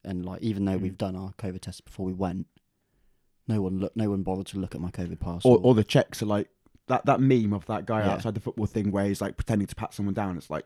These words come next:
Speaker 3: you're not even touching them.
Speaker 1: Yeah.
Speaker 3: The, the checks.
Speaker 1: It's like a
Speaker 3: There's been some
Speaker 1: half
Speaker 3: that have
Speaker 1: glance
Speaker 3: checked,
Speaker 1: at a
Speaker 3: they've
Speaker 1: Q R
Speaker 3: properly
Speaker 1: code,
Speaker 3: looked at it
Speaker 1: yeah.
Speaker 3: and they've looked at dates, and I've seen them look on my phone. There are some where it's just like,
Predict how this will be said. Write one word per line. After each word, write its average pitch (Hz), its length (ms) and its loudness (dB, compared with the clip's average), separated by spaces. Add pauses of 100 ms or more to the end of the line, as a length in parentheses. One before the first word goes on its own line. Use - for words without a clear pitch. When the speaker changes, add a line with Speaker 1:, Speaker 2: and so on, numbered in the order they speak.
Speaker 3:
you're 104 160 0
not 95 120 -2
even 95 140 -4
touching 101 320 -6
them. 82 200 -8
Speaker 1:
Yeah. 98 160 -6 (120)
Speaker 3:
The, 127 180 4
the 131 120 4
checks. - 380 2
Speaker 1:
It's 117 160 -4
like 113 140 0
a - 80 -4
Speaker 3:
There's 139 120 4
been 117 120 8
some 214 160 6
Speaker 1:
half 139 80 6
Speaker 3:
that - 40 6
have 104 80 6
Speaker 1:
glance - 240 2
Speaker 3:
checked, - 120 2
Speaker 1:
at 92 40 -4
a - 40 -4
Speaker 3:
they've 127 120 4
Speaker 1:
Q 101 120 0
R - 20 4
Speaker 3:
properly 160 240 2
Speaker 1:
code, 151 60 4
Speaker 3:
looked - 140 2
at 90 40 -6
it 95 40 -4
Speaker 1:
yeah. 101 60 0
Speaker 3:
and 98 80 0
they've 104 140 2
looked - 160 0
at - 60 -18
dates, 117 280 0
and 107 220 0 (280)
I've - 120 -14
seen 120 120 -2
them 110 80 2
look 110 160 2
on 101 60 4
my 98 80 4
phone. 95 320 6
There 92 140 2
are 92 60 2
some 98 280 4
where 87 240 0
it's 90 120 -2
just - 200 -4
like, 90 220 -4